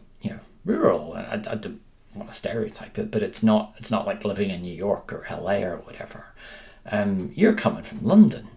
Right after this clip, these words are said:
and, yeah, then Florida. Um, why did you choose there?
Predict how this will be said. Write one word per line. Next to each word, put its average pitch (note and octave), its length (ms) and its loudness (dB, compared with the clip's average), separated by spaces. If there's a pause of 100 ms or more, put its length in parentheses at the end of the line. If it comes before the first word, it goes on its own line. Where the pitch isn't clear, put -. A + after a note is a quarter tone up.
(140)
and, A2 340 0 (260)
yeah, A2 140 -10
then G2+ 220 -2
Florida. A#2 720 -2 (520)
Um, A#2+ 480 2
why D#3+ 220 2
did C4 200 -2
you A3+ 80 4
choose F3 340 0
there? - 420 0